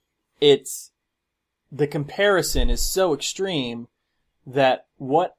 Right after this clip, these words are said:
Denny is trying to say here has been condensed.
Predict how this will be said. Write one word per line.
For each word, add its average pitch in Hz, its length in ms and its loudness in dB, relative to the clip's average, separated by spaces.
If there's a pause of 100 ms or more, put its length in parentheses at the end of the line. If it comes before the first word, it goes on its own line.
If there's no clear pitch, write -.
(100)
Denny 151 380 -2
is 131 140 -8
trying 147 340 -4
to 120 60 -12
say 190 380 -2
here 117 440 -8 (1700)
has 139 180 -2
been 151 220 -2
condensed. 143 720 -2